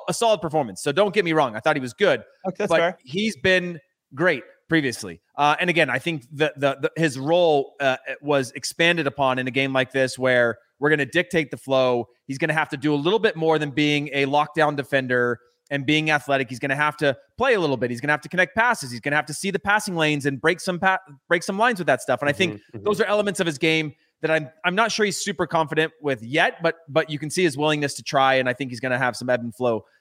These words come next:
Speaker 1: uh, through that. And then, and then part two, I, I mean, I already said Aronson and I said Weston McKennie were, were my other ones that I thought Weston, again, trying too much, but on a day like this, I love it because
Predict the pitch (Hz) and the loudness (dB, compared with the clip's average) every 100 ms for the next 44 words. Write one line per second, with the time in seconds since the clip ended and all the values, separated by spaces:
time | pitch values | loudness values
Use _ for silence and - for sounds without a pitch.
0 | _ 127 127 - 143 120 101 151 180 175 | _ 2 2 2 2 2 0 0 2 0
1 | 156 - _ _ _ _ - - 170 160 | -2 -12 _ _ _ _ -8 0 0 2
2 | 160 165 165 226 175 170 - _ 156 160 | 2 0 0 0 0 -2 -10 _ -2 0
3 | 175 160 156 147 160 160 165 131 123 135 | 0 0 0 2 0 0 0 0 0 -4
4 | 139 135 139 120 135 131 123 135 117 110 | -2 -2 -2 -2 -4 -4 -8 -6 -4 -6
5 | 113 127 127 123 127 131 123 120 123 117 | -2 -2 2 2 2 0 0 -2 -2 0
6 | 127 135 151 151 143 131 _ 127 139 123 | 0 2 0 0 -2 -6 _ -2 -2 0
7 | - 156 180 165 - 170 139 123 - - | 2 2 2 -2 -2 -2 0 0 -2 -10
8 | _ _ _ _ - 160 156 135 143 151 | _ _ _ _ 0 2 2 2 2 4
9 | 190 175 127 120 - _ _ 143 147 143 | 2 2 0 -2 -4 _ _ 0 2 2
10 | 120 104 117 127 117 | 0 -6 -2 0 -2